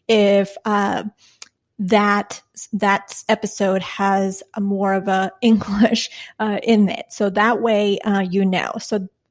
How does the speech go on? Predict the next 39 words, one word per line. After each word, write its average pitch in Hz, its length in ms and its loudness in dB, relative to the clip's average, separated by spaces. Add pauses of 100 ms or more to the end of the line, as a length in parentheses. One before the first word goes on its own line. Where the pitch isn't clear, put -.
(140)
from 214 340 2
here 311 540 2
up 240 200 0
to 311 120 -8
now, 226 680 0 (460)
uh, 220 60 0
you'll 202 280 2
hear 214 380 0
what 196 320 0
was, 190 240 -4
what 202 160 -2
is 190 140 -2
the 185 80 -4
start 185 360 -2
of 185 140 -6
Her 208 320 -4
Dinero 190 360 -2
Matters, 202 520 0
but - 340 2 (220)
disguised 202 880 -2
as 202 260 0
the 214 160 0
initial 247 440 2
name 202 320 2
of 202 160 -2
Su 208 260 -2
Dinero 190 500 -2
Importa. 208 680 0 (100)
And 269 240 0 (320)
once 269 640 -2 (240)
the 220 580 2
episodes 202 560 -2
of - 140 -8
Su 240 320 -4
Dinero 202 340 0
Importa 196 720 -4
are 190 260 -4
all 190 220 0
there, 196 560 2